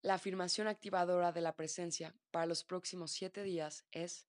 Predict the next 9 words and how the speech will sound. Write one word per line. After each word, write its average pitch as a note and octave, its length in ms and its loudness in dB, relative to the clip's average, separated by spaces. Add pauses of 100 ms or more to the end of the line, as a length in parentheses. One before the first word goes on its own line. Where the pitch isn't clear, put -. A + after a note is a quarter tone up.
(800)
"Neutralizo F#3 600 2
mi A#3 120 -2
carga F#3 240 2
emocional E3+ 460 -2
negativa". D#3+ 500 -6 (1400)
Para F#3 140 4
activar F3+ 380 4
esta F3+ 200 -2
sesión, F3 480 -4